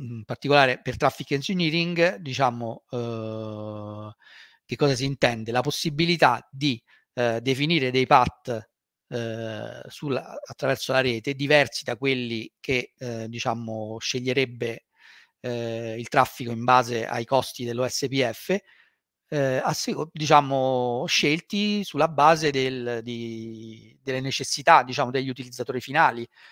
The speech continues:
o delle caratteristiche del traffico. Oppure un-, un'applicazione tipica è quella, eh, di, diciamo, u-, utilizzare,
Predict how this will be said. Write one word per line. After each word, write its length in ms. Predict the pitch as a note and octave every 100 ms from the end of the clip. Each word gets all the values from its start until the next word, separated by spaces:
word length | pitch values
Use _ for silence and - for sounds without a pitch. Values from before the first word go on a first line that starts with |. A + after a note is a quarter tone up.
| - _
o 80 | D#3
delle 180 | D#3+
caratteristiche 640 | B2+ A#2+ - - C#3+ - B2+
del 160 | B2+
traffico. 640 | - E3+ B2 - A#2+ A#2+ - _ _ _
Oppure 540 | D3 - C3+ D3 D#3 -
un-, 260 | B2+ A2+ -
un'applicazione 640 | C3 A#2+ - B2+ D3+ - F3+
tipica 420 | D#3 D#3 D#3+ D3+
è 120 | C3+
quella, 520 | - C#3 C3+ A#2 A#2 - _ - _ _
eh, 800 | B2+ A#2+ A#2+ A#2 A2+ A#2 A2 A2+
di, 680 | A2+ B2+ B2 A#2+ A#2 A2+ A2
diciamo, 420 | A2 A#2+ C#3 B2+ A#2+
u-, 260 | A3 D#3 -
utilizzare, 840 | B2+ D3+ D#3 C#3 D3 D3 D3+ D3+